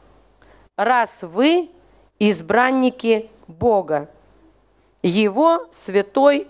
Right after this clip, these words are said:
и любимый народ». Если вы Его избранный народ, тогда облекитесь. Вот всё то, о чём там написано.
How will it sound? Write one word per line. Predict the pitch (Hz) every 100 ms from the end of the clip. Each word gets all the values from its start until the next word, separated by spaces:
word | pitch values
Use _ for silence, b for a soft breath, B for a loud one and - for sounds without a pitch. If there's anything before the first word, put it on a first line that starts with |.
| -
и | 226
любимый | 208 170 226 233 214 -
народ». | 180 208 208 180 - - _ _ _ _ _ _ _ b b b b b
Если | 214 302 262 - 214
вы | 196 269
Его | 240 156 160 202 262 262 233
избранный | - 262 175 165 175 165
народ, | 160 170 220 339 339 _ -
тогда | 208 202 185 302 254 151 -
облекитесь. | 208 196 226 226 - 262 - - 151 - - _ _
Вот | 214 214
всё | - 214
то, | - 277 262
о | 202
чём | 202 247
там | 233 240
написано. | 240 240 240 - 165 156